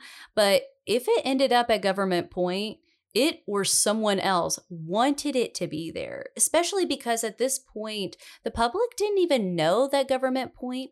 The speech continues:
was a submarine detection base. It was kind of advertised to everyone as an oceanography study center where they looked at ocean currents.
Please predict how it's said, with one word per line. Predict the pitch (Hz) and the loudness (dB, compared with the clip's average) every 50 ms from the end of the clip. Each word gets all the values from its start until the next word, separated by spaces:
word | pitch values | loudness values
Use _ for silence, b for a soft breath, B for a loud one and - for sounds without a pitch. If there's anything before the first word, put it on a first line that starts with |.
| _ _ | _ _
was | 208 202 196 - - | -6 -6 -6 -6 -6
a | - 190 185 | -6 -6 -6
submarine | 175 - - - - 190 190 190 190 190 190 - 196 190 185 185 180 180 175 175 | -6 -6 -6 -4 -2 -2 -2 -2 -6 -12 -10 -6 -4 -4 -2 -2 -2 -2 -2 -2
detection | 175 165 160 - - 185 190 - - - 165 - - | -4 -6 -10 -8 -10 -10 -10 -8 -10 -10 -10 -12 -10
base. | - - - - - - - - - - - _ _ _ _ _ B B B B B B B | -12 -12 -12 -12 -10 -8 -8 -6 -8 -10 -12 _ _ _ _ _ B B B B B B B
It | B 277 | B 2
was | 277 285 - | 2 2 0
kind | - - 254 269 311 370 | -2 -2 -2 2 2 2
of | 480 381 | 2 2
advertised | - - 180 180 185 - 214 208 202 - 220 214 214 214 214 220 220 - | 0 0 0 0 0 -2 -2 -4 -4 -6 -6 -4 -2 -2 -2 -2 -2 -4
to | - - | -4 -2
everyone | 196 214 214 233 233 226 226 226 220 226 233 233 | -2 -2 -4 -6 -8 -6 -6 -6 -4 -4 -4 -4
as | - - 165 160 170 175 | -4 -2 -2 -2 -2 -4
an | 180 175 170 - | -4 -4 -4 -4
oceanography | - 170 190 - - 202 190 175 170 175 175 180 180 - - 180 175 | -4 -6 -4 -6 -6 -4 -2 -2 -2 -2 -2 -6 -8 -8 -10 -8 -6
study | 175 - - - 160 160 175 175 185 | -4 -4 -4 -4 -4 -4 -4 -6 -4
center | 202 - - 220 214 220 - - 233 233 233 233 240 226 | -2 -2 -2 -2 -4 -6 -6 -6 -6 -6 -6 -6 -8 -4
where | 220 180 170 170 | -2 0 0 0
they | 160 170 170 170 170 | 0 -2 -4 -4 -6
looked | 165 160 156 160 170 175 _ 190 | -8 -8 -6 -6 -6 -6 _ -2
at | 170 165 - | -2 -2 -2
ocean | 135 160 170 170 - 233 233 | -4 -6 -6 -8 -8 -8 -8
currents. | 233 - 262 254 262 269 277 294 294 - - - - | -8 -8 -8 -6 -6 -6 -6 -8 -8 -10 -12 -14 -16